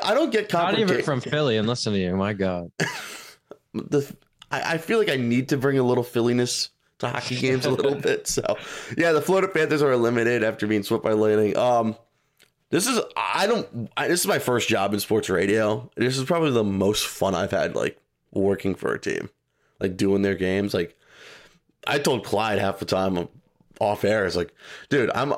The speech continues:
Speaker 1: I'm up doing the Panther, like, Lightning, not Lightning, um, San Jose Sharks, Florida Panther game.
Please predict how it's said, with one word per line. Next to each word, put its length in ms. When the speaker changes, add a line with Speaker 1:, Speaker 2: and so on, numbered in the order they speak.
Speaker 1:
I'm 320
up 300
doing 260
the 80
Panther, 720
like, 180
Lightning, 720
not 160
Lightning, 340
um, 140
San 280
Jose 320
Sharks, 680
Florida 400
Panther 420
game. 220